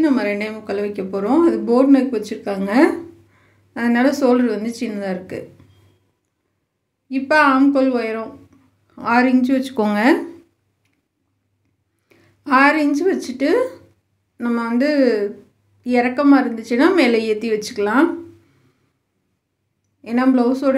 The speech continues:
நம்ம வச்சு பார்த்தா தெரியும் உங்களுக்கு அளவு. இதுல வந்து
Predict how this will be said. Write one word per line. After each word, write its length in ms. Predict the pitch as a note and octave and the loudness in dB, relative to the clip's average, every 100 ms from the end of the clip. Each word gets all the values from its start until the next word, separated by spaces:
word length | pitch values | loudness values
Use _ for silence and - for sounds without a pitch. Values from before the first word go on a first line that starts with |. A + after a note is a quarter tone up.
| B3+ | 0
நம்ம 140 | A#3 G#3+ | -2 -4
வச்சு 200 | G#3 B3 | -6 -6
பார்த்தா 240 | A#3+ A#3+ C#4+ C4 | -4 -4 -2 -2
தெரியும் 320 | G#3+ G3 G3+ | -2 -4 -8
உங்களுக்கு 380 | G3 F#3+ F#3+ - - - - G#3+ | -8 -8 -8 -10 -12 -18 -12 -6
அளவு. 320 | G#3 G3 F#3+ - - - _ _ | -6 -6 -8 -12 -18 -20 _ _
இதுல 220 | B3 C4+ C4+ | -2 2 2
வந்து 160 | B3+ | 2